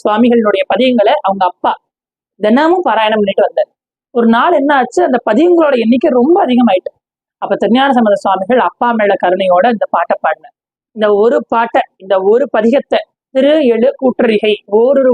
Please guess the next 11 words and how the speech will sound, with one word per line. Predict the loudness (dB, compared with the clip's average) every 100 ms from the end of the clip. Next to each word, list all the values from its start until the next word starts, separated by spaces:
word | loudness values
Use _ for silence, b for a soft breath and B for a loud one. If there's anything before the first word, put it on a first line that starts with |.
| 2
வாயினை | 0 -2 -4 -2 -2
மானாங்காரத்து" | -2 0 -2 0 0 0 -2 _ -6 -6 _ _
அப்படிங்கிற | -4 -2 0 2 2
இந்த | 2 2 2
ஒரு | 0 0
பதிகத்தை | 0 0 0 -2 0
பாடுனா, | 0 0 -2 -4 -8 _ _
என்னுடைய | -2 0 2 2
எல்லா | 2 2 2 0
பாடல்களையும் | -2 -2 0 0 0 0 -2
பாடிய | -2 0 0